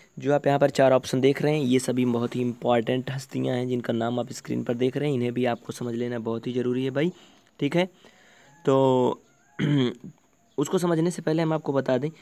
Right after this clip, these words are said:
जो आपके ये उदय कुमार वर्मा जी हैं,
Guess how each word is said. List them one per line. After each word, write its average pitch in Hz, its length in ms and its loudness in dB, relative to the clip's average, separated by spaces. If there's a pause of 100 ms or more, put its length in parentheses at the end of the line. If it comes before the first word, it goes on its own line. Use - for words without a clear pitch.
(220)
जो 139 180 0
आपके 135 200 -4
ये 131 520 0 (1120)
उदय 127 160 0
कुमार 131 260 -2
वर्मा 123 260 -2
जी 131 180 -6
हैं, 165 160 -6